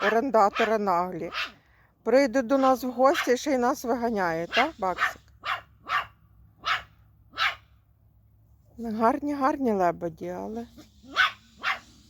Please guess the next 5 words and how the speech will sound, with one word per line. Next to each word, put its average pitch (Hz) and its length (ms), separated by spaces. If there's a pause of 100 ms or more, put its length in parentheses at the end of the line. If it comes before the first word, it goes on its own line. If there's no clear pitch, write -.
(100)
ось - 220
такі. 208 420 (840)
<laughs> - 800
Не 359 140
бояться. 339 800